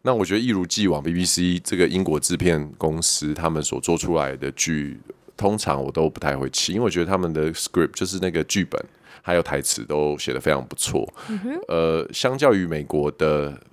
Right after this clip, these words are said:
Speaker 1: 比较肥皂一点的走向，或者是很多，用很多的那种说明式的剧情推进法，又或者是比较无脑的这种，比如说动作片啊，或者是悬疑片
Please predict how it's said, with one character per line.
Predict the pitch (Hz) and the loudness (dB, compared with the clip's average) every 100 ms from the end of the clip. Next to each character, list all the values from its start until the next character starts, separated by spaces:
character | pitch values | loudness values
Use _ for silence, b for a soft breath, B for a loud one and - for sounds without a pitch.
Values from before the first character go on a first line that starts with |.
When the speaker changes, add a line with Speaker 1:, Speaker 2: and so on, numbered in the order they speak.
| _ - | _ -14
Speaker 1:
比 | 85 | -4
较 | 101 95 87 - _ - - | 2 2 0 -6 _ -20 -18
肥 | - 78 76 | -2 0 0
皂 | - 98 85 | 2 2 2
一 | 87 | 0
点 | 76 60 | -6 -6
的 | 57 58 52 | -4 -4 -2
走 | - 52 | 0 0
向， | 80 - 85 | 2 0 0
或 | 85 92 | 2 2
者 | 76 | 0
是 | 71 92 87 80 | -2 0 0 0
很 | 76 69 69 - | -2 -4 -4 -4
多， | 87 85 87 | 0 2 2
用 | 104 90 | 0 0
很 | 80 73 | -2 0
多 | 82 82 | 2 2
的 | 78 | 0
那 | 82 | -2
种 | 73 69 67 - _ - _ - - | 0 -2 -2 -10 _ -20 _ -18 -8
说 | - 104 | 0 2
明 | 101 85 | 2 0
式 | 85 - 98 76 | -2 0 0 0
的 | 73 | 0
剧 | 73 95 | 0 0
情 | - 69 67 | -2 -4 -10
推 | - 82 | -2 0
进 | 82 78 | 2 -2
法， | 65 52 50 B B B B | -2 -4 -6 B B B B
又 | 131 135 | -2 2
或 | 147 | 2
者 | 101 | 2
是 | 90 | -2
比 | 95 | 0
较 | 90 101 | 6 6
无 | 87 | 6
脑 | 92 78 | 0 0
的 | 69 71 50 _ - | 0 -4 -8 _ -8
这 | - | -2
种， | 82 76 64 52 - B B - | 0 2 0 -2 -12 B B -10
比 | 76 | -6
如 | 73 | -2
说 | 80 | 0
动 | 92 | 0
作 | 87 90 | 2 0
片 | - 85 76 | 2 0 0
啊， | 69 | -4
或 | 73 85 | 2 2
者 | 71 69 | 2 -2
是 | 65 - 87 82 78 71 67 B B B | -2 0 0 0 0 -4 -8 B B B
悬 | - - 82 82 | -4 0 0 -2
疑 | |
片 | - 90 76 | 0 0 0